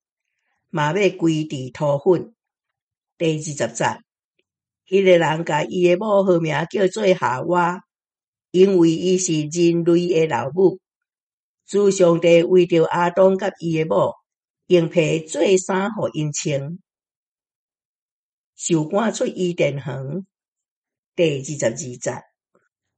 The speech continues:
主上帝讲：“呾，这个人已经甲咱相款，会分别善恶。伊若伸手去挽活命树的果子来食，就会活到永远。”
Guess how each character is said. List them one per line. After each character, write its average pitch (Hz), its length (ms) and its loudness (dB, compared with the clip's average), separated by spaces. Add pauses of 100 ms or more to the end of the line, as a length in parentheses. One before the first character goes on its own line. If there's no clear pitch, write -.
(160)
主 202 220 6
上 151 300 0
帝 123 200 0
讲 135 300 0 (880)
：“呾， 170 520 -2 (720)
这 220 160 0
个 196 160 8
人 160 340 2
已 220 120 -2
经 180 220 4
甲 202 120 0
咱 185 240 4
相 139 300 -2
款， 139 320 -2 (800)
会 175 260 4
分 175 280 6
别 165 140 4
善 151 280 -2
恶。 139 400 -8 (840)
伊 185 160 4
若 156 300 2
伸 175 260 2
手 196 240 4
去 214 220 0
挽 202 220 2
活 170 260 0
命 165 160 -2 (120)
树 175 380 0
的 160 120 2
果 180 260 2
子 180 260 0
来 147 160 -4
食， - 220 -6 (1040)
就 190 200 6
会 175 280 4
活 139 280 0
到 190 280 0
永 175 240 0
远。” 160 260 -2